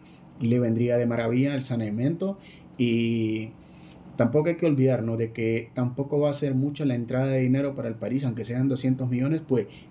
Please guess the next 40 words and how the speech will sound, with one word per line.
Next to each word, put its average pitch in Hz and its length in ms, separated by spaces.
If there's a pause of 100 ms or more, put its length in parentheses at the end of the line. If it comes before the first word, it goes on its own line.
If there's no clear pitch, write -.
ya 117 180
que 139 120
le 139 80
tiene 139 180
que 135 100
pagar 127 360 (400)
esa 135 880
prima 139 260
de 135 120
fidelidad, 123 680
esa 131 200
cláusula 127 380
de 127 120
fidelidad 117 680
a 120 140
Kylian 120 340
Mbappé, 117 340
que 107 320
son 123 320
por 123 140
ahí 113 120
noventa 120 400
millones 117 300
de 110 120
euros, 165 320 (500)
entonces 127 360
poco 135 360
menos, 139 340
pues, 110 380
le 113 100
estaría 113 380
quedando 117 680
al 113 240
París, 127 420
no 113 180
los 117 140
doscientos 113 440
millones 117 380
como, 107 500
como 104 600